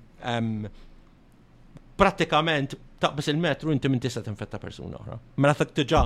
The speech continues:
għandek opportunità qawwija, mela jekk m'għandek sintomi minn tista' tinfetta, te-, te-, toqgħod metru l-bot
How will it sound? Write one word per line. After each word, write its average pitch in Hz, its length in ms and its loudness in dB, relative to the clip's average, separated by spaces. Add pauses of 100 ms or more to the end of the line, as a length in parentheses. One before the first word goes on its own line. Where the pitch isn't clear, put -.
(120)
għandek 120 360 -2
opportunità 120 560 -8
qawwija, 107 360 -8 (160)
mela 160 200 -2
jekk 160 80 -6
m'għandek 151 280 0
sintomi 165 360 0
minn 139 100 -4
tista' 139 180 -8
tinfetta, 113 520 -12
te-, 143 240 -2
te-, 143 180 -6 (240)
toqgħod 143 320 -4
metru 143 300 -6
l-bot 165 320 -4